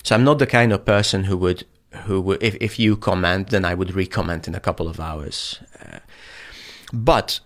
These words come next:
having said that, and then you can see that I keep a little bit of, of, of distance from it,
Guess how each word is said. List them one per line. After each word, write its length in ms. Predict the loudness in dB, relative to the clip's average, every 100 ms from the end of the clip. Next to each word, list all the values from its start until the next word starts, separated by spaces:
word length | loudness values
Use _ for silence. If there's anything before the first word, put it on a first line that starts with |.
| _
having 540 | -4 2 4 6 4 4
said 320 | 6 4 4
that, 280 | 0 0 -2
and 140 | 0
then 120 | 2
you 100 | 0
can 160 | 0 -2
see 180 | 0 2
that 200 | 2 4
I 80 | 0
keep 340 | 0 -4 0
a 40 |
little 240 | 0 2 0
bit 180 | 0 -2
of, 440 | -4 -8 -18 -12 -6
of, 220 | -6 -6
of 200 | -8 -2
distance 720 | 0 0 0 -2 -4 -4 -4 -6
from 280 | -4 0 2
it, 180 | 0 -6